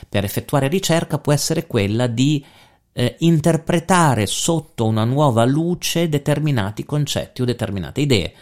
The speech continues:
Cosa intendo per sotto una nuova luce? Cioè intendo che si prende un istituto che già è stato interpretato, che ne so, con riferimento a un articolo della Costituzione, faccio un esempio, e si propone un'interpretazione nuova che vede, che, che lo vede magari riferito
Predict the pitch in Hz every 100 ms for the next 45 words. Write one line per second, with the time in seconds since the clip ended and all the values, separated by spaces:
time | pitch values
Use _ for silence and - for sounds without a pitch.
0 | - - - 123 135 165 139 113 107 -
1 | - 117 110 110 113 127 - - - 143
2 | 147 165 110 104 151 117 - - - 131
3 | 143 135 120 113 - 110 101 - 120 160
4 | 185 180 - - 123 - 110 117 110 107
5 | 113 123 113 - - - - 120 110 175
6 | - 123 123 123 131 135 123 117 - 143
7 | 117 101 90 98 - - - - 87 -
8 | - 110 113 - - 117 156 165 - -
9 | - 151 165 - 220 160 208 226 147 -
10 | - 113 - 190 160 92 90 117 147 -
11 | - - - 147 123 170 - - 156 -
12 | 160 170 147 107 117 135 131 104 - 113
13 | 107 117 151 131 - 82